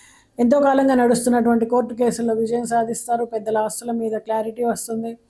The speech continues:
భవిష్యత్తు ప్రణాళికలకు నూతన మార్గాలు చేకూరుతాయి. అలాగే ఆస్తి విషయంలో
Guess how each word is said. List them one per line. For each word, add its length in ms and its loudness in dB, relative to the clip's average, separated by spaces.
భవిష్యత్తు 420 2
ప్రణాళికలకు 680 0
నూతన 360 -2
మార్గాలు 540 -2
చేకూరుతాయి. 520 -6
అలాగే 500 -4
ఆస్తి 260 2
విషయంలో 680 2